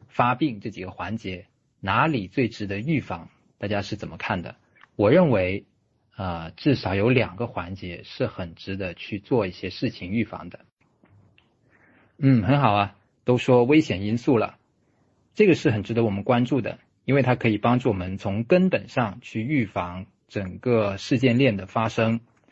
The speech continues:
那么我们待会儿稍后再展开来讲这一块。另外一个呢，我觉得在发病的那会儿，也是有一些事情很值得我们做，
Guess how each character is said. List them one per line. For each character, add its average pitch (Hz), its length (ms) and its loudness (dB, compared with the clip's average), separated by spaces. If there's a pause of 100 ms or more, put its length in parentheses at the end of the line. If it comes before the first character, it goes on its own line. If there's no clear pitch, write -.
(680)
那 131 60 2
么 113 220 6
我 98 80 2
们 95 100 -2
待 135 140 4
会 117 160 -4
儿 92 60 -12 (500)
稍 131 200 2
后 127 240 2
再 104 240 0
展 95 220 -6
开 127 140 -2
来 120 120 4
讲 113 280 -6
这 - 100 -8
一 98 100 -4
块。 - 360 -6 (640)
另 214 200 4
外 220 160 6
一 120 120 -2
个 139 160 2
呢， 113 220 -2 (340)
我 104 200 -2
觉 104 240 0
得 104 440 0
在 113 260 2
发 165 320 2
病 170 260 2
的 95 80 -4
那 107 240 -2
会 98 160 -14
儿， - 140 -16 (400)
也 110 220 0
是 120 400 2 (260)
有 110 220 0
一 - 20 -2
些 127 220 4
事 127 240 0
情 110 240 -6
很 104 180 -2
值 113 100 -4
得 117 120 4
我 107 40 4
们 98 220 -4
做， 143 380 2